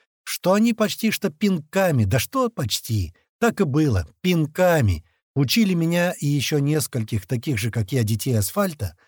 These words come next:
забираться и спускаться по веревке и другим премудростям военного дела и тактики. Это они, псы войны и спецы.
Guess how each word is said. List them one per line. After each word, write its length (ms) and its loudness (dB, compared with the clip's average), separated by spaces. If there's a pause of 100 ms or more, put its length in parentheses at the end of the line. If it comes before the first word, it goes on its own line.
(320)
забираться 640 2
и 40 -2
спускаться 540 -4
по 120 -4
веревке 500 -2 (220)
и 100 2
другим 400 2
премудростям 680 0
военного 500 0
дела 480 -2
и 280 -4 (100)
тактики. 680 -4 (580)
Это 300 2
они, 460 -2
псы 320 0
войны 340 0 (100)
и 80 -2
спецы. 680 -2